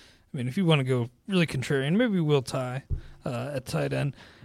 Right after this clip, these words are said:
But I, I think getting back to the Eagles, if they do get back to a kind of a basic, uh, formula where they're not, you know, trying to run a play every fifteen seconds and just, uh, doing that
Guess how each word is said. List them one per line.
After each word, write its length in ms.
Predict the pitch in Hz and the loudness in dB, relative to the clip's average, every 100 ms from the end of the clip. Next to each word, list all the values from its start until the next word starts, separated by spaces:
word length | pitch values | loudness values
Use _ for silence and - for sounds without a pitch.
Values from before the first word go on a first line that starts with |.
| 127 | 0
But 160 | - 143 | 4 4
I, 240 | 147 175 | 6 6
I 40 | 175 | 8
think 200 | 240 190 | 6 8
getting 200 | 214 180 | 8 8
back 160 | 190 | 8
to 60 | 160 | 6
the 80 | 147 | 4
Eagles, 280 | 185 180 | 6 6
if 120 | 156 170 | 6 4
they 80 | 156 | 4
do 200 | 147 247 | 4 4
get 220 | 196 151 | 2 4
back 220 | 170 151 | 4 4
to 220 | - 160 | 2 2
a 60 | 131 | 2
kind 220 | - 143 | 0 0
of 80 | 131 | 0
a 60 | |
basic, 720 | 123 120 143 147 - 123 - - - - - _ | -2 4 6 6 4 -2 -4 -14 -16 -20 -20 _
uh, 120 | 131 | -4
formula 440 | 110 175 160 156 151 | 2 4 8 10 10
where 120 | 143 | 8
they're 100 | 143 | 8
not, 220 | 143 143 | 6 6
you 100 | 143 | 2
know, 160 | 127 127 - _ _ _ _ | 0 -2 -6 _ _ _ _
trying 220 | - 143 | 0 2
to 60 | 135 | 2
run 320 | 131 139 147 | 2 4 2
a 40 | 139 | 2
play 340 | - 139 135 | 2 4 2
every 240 | 135 135 | 0 -2
fifteen 460 | 127 160 139 - 147 | -4 -4 -4 -2 -2
seconds 540 | - 147 131 143 135 | 0 0 0 -2 -2
and 120 | 131 127 | -4 -2
just, 240 | 123 - - _ _ _ - - - - - | -2 -4 -8 _ _ _ -20 -20 -20 -16 -8
uh, 160 | 117 | -6
doing 220 | 113 160 143 | 0 2 4
that 220 | 135 | 2